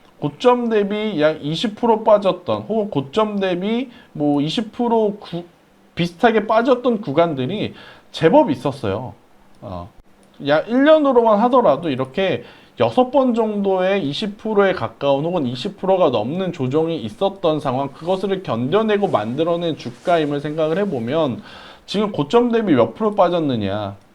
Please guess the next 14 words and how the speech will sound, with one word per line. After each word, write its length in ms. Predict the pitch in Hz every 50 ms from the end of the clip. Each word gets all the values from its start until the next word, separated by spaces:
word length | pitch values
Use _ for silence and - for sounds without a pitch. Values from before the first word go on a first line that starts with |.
| _ _ _ _ _ _ - - - - - - - _ - - - - _ - - - - _ _ _ _ _ _ _ _ -
약 240 | 147 156 - -
칠 180 | - - 269 277 277
에서 260 | 269 247 240 240 233
팔 240 | 233 - 285 294 294
프로 200 | - 302 277 -
빠졌거든요. 720 | 233 202 165 151 - - 117 101 101 98 120 156 156 143 - - - - - _ - _ _ _ -
그러면 800 | 156 185 196 196 196 196 190 185 180 180 175 170 165 151 131 - - - - - - _ _ _ _ _ _ _ _ _ _ -
생각하는 800 | - 226 247 269 277 269 269 - 254 247 233 226 220 214 208 202
방향에 440 | 165 139 151 175 196 196 190 185
따라서 340 | 185 185 170 175 165 - 160
좀 140 | 160 165 151
갈릴 300 | - - 135 139 170 170
수는 220 | 170 - 143 117
있겠죠. 440 | - - 110 104 - - 101 98 101